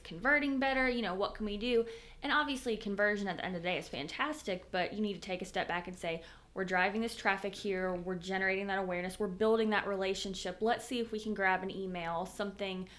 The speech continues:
you know, a little, a little less off than a straight up sale."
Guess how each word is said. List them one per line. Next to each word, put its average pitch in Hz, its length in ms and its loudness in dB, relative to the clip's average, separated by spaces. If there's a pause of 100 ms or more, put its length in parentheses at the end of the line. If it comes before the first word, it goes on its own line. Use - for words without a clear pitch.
(140)
you 214 100 -2
know, 180 120 2
a 202 80 4
little, 254 640 6
a - 100 0
little 226 280 6
less 190 260 4
off 185 300 2
than 180 120 -2
a 180 60 -4
straight 175 320 -2
up - 160 -8
sale." - 320 -8